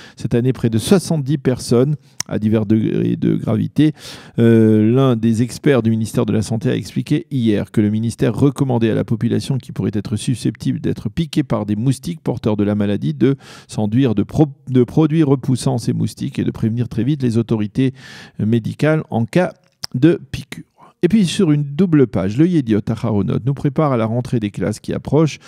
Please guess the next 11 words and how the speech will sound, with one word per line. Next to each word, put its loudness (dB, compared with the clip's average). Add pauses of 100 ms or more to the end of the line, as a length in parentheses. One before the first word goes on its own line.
(300)
en 2
nous 2
montrant 0
des 2
photos 0
des -4
classes -2
dans -2
les 0
établissements -2
scolaires 0